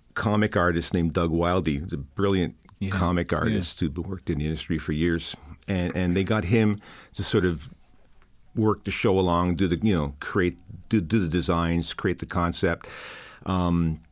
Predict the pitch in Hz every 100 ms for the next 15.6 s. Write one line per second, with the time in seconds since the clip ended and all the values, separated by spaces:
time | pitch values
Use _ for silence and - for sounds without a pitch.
0 | _ _ - - - - 120 120 123 127
1 | 131 87 101 92 85 - - - 104 98
2 | 82 - 90 - 90 85 87 - 90 78
3 | - - - - 80 - 80 98 92 78
4 | - - - - 104 101 127 123 - 107
5 | 104 101 101 95 85 92 113 110 104 113
6 | 110 101 - 104 - 98 92 104 95 95
7 | 95 87 - 92 73 87 85 85 87 78
8 | 80 - - 78 80 - 80 87 85 82
9 | 78 78 78 98 92 87 95 107 98 95
10 | 98 87 90 85 87 82 82 - 80 73
11 | 71 - - - - 87 76 73 71 -
12 | - - - - 95 80 87 85 - 82
13 | 80 - 92 85 - 90 - 95 80 73
14 | 87 - 85 78 80 - 76 - 87 87
15 | 85 82 76 92 95 78